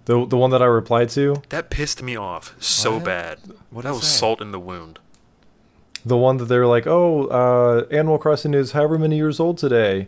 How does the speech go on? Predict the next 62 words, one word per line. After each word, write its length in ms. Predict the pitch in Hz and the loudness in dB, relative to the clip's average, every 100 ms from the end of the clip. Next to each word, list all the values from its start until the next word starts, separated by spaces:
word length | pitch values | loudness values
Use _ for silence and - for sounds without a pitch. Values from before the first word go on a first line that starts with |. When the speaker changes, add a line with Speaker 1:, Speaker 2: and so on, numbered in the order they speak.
| _ - | _ -4
Speaker 1:
Think 180 | 147 | -2
of 140 | 147 135 | 0 2
all, 240 | 135 135 | 2 2
like, 320 | 131 120 113 | 2 0 0
all 140 | 127 123 | 0 0
the 120 | 120 | 0
bells 360 | 117 123 120 120 | 2 2 2 -2
that 160 | 113 | -4
Tom 240 | 123 120 117 | 0 -2 0
Nook's 420 | 117 - - - | -2 -6 -14 -8
gotten." 520 | 123 113 120 120 117 - - | -2 0 0 -6 -8 -14 -8
And 100 | 120 | -2
I 40 | |
was 100 | 123 | 0
like, 220 | 117 107 - | 2 0 -2
I, 280 | 107 127 127 - | 0 0 -2 -4
I 60 | 117 | 0
replied 400 | 113 127 131 120 | 0 2 2 4
back 220 | 131 - | 2 0
to 100 | 123 | -2
him, 60 | 117 | 0
I'm 140 | 113 | 2
like, 180 | 101 98 | 0 0
"Well, 140 | 98 | 0
obviously 640 | 104 120 123 117 113 120 113 | 2 2 2 0 0 0 2
not, 340 | 113 110 - | 2 0 -2
not 200 | 117 113 | -4 -2
enough 200 | 113 104 | 0 -2
bells 320 | 104 107 110 - | 0 0 0 -2
to 100 | 101 | -2
get 120 | 104 | -2
a 60 | |
Switch 380 | - - 135 - | -2 -2 -2 -2
port 180 | 110 101 | -2 -2
at 120 | 95 | 0
this 140 | 98 - | -4 -4
point." 380 | 104 107 113 - | -2 0 -2 -6
Speaker 2:
<laughs> 20 | 156 131 - - - - - _ - - - _ - - _ - | -16 -18 -20 -20 -20 -20 -20 _ -20 -20 -20 _ -20 -20 _ -12
I 40 | 190 | -10
don't 60 | |
even 140 | 220 214 | -6 -6
want 120 | 175 | -4
a 20 | |
Switch 220 | - - | -2 -2
Speaker 1:
Like, 80 | 117 | -2
come 160 | 175 160 | 0 2
Speaker 2:
port, 200 | 135 113 | 2 0
Speaker 1:
on. 40 | |
Speaker 2:
dude. 180 | 110 123 | -8 -6
I 40 | |
want 140 | 165 123 | -4 -6
a 40 | |
whole 340 | - 107 123 131 | -6 -6 -4 -2
new 120 | 131 | 0
Speaker 1:
Or 80 | 127 | 2
Speaker 2:
game. 100 | 131 | 2
Speaker 1:
not 140 | 147 | 2
a 60 | 123 | 2
port, 300 | 113 110 110 | 2 0 2
yeah, 260 | 117 107 - | 2 2 -2
sorry. 380 | - 104 98 95 | 0 2 2 -2
A, 280 | 107 107 - | -2 -4 -6